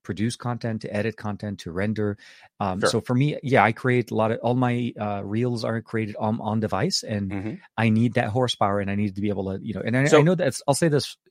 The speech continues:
Speaker 1: performance-wise, I didn't notice any difference yet. I haven't
Speaker 2: Right.
Speaker 1: put it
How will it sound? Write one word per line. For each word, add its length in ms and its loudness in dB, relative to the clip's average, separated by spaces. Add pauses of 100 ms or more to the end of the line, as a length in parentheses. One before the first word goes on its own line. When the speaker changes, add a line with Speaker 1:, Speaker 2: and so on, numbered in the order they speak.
(320)
Speaker 1:
performance-wise, 760 4 (480)
I 80 0
didn't 200 2
notice 300 2
any 140 -4
difference 400 -4
yet. 200 -10 (380)
I 80 2
haven't 240 4
Speaker 2:
Right. 40 -4
Speaker 1:
put 100 2
it 140 -8